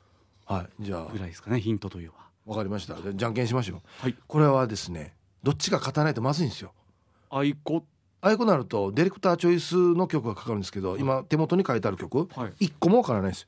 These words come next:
Speaker 2: ちょ、わかんないですね。
Speaker 1: いや、
Speaker 2: 僕もわかんないです。
Speaker 1: これ、シンガーわからんかったら誰もわからんよ、これ。
Speaker 2: うーん。
Speaker 1: これ多分ね、
Speaker 2: はい。
Speaker 1: 嘘じゃないかなと思う。
Speaker 2: 嘘の曲？
Speaker 1: <laughs> こんなの聞いたことないもん、俺。
Speaker 2: 確かになんか、
Speaker 1: こん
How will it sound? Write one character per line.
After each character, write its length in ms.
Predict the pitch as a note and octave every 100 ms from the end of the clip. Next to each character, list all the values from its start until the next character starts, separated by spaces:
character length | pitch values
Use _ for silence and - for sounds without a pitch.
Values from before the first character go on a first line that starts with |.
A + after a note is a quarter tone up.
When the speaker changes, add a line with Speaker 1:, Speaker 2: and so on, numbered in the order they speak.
| _
Speaker 2:
ち 80 | -
ょ、 60 | A2+
わ 80 | -
か 200 | - D3+
ん 80 |
な 100 | F3
い 20 | A2
で 60 |
す 60 | F#2+
ね。 240 | F#2+ F#2+ - _ _ _ _
Speaker 1:
い 40 | -
や、 80 | D#3+
Speaker 2:
僕 40 |
も 60 | F3+
わ 60 |
か 40 | G3
ん 40 |
な 0 |
い 20 |
で 80 | F#3+
す。 40 | F#3+
Speaker 1:
こ 40 |
れ、 60 | F#3+
シ 160 | -
ン 60 | C#4
ガ 80 | F#3+
ー 40 |
わ 60 | -
か 20 |
ら 60 | F#3+
ん 20 |
か 60 |
っ 20 | D3+
た 80 |
ら 40 | D3+
誰 120 | F#3+
も 60 | D3
わ 60 |
か 80 | C3+
ら 40 |
ん 60 | B2
よ、 60 | F#2
こ 80 |
れ。 80 | F2 - - _ -
Speaker 2:
う 20 |
ー 40 |
ん。 340 | G#2 G#2 - - G2 - _
Speaker 1:
こ 60 | A3+
れ 60 |
多 100 | C#4+
分 140 | B3+ D3+
ね、 260 | C3 G#2 -
Speaker 2:
は 100 | B2+
い。 60 | F2+ _ _ _ _ _ _ _ _ - _ -
Speaker 1:
嘘 240 | C#4 B4
じ 80 | C4+
ゃ 40 |
な 80 | D#3
い 60 | C#3+
か 100 | A2
な 140 | G2
と 80 | -
思 100 | -
う。 40 |
Speaker 2:
嘘 160 | D4 D#4
の 120 | D4+
曲？ 340 | C4 C4 A#2+ G#2 - - - -
Speaker 1:
<laughs> 500 | - - - - -
こ 140 | E4
ん 100 | G4
な 80 | G4+
の 80 | C#4
聞 140 | G4+
い 20 |
た 80 | A#4
こ 80 | G4
と 80 | D4
な 100 | A3+
い 60 |
も 60 | D3+
ん、 20 |
俺。 80 | G2
Speaker 2:
確 220 | - -
か 60 | A#2+
に 80 | A2+
な 40 |
ん 40 |
か、 40 |
Speaker 1:
こ 60 |
ん 20 | C#3